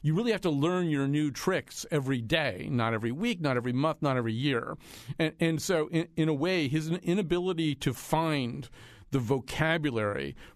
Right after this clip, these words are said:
by which race is talked about today. You know, Marlon James, the, the novelist, did a, a posting recently just saying that,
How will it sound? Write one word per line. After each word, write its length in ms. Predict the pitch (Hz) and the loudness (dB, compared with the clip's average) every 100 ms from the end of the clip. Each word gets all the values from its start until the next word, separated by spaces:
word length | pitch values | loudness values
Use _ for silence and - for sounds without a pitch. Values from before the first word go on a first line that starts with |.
| _ | _
by 160 | 127 | 0
which 320 | 127 139 127 - | 2 0 -2 -4
race 420 | 143 139 147 - | 0 0 0 0
is 140 | 127 | -2
talked 340 | - - 143 143 | 0 0 0 0
about 220 | 117 107 | 0 0
today. 240 | 123 117 | 0 0
You 100 | - | 0
know, 80 | 151 | 0
Marlon 380 | 143 175 180 151 | 2 2 2 0
James, 460 | 117 143 143 117 | 0 0 0 -2
the, 180 | 127 120 | -2 -2
the 100 | 131 | 0
novelist, 400 | 127 131 127 113 | 0 0 -2 -2
did 100 | 139 | 0
a, 360 | 120 113 131 113 | 0 0 -2 -4
a 40 | |
posting 460 | 117 143 135 143 120 | -2 0 0 0 0
recently 300 | 123 - 120 | 0 0 -2
just 180 | 117 - | -2 0
saying 300 | 139 131 120 | 0 2 0
that, 160 | 113 | -2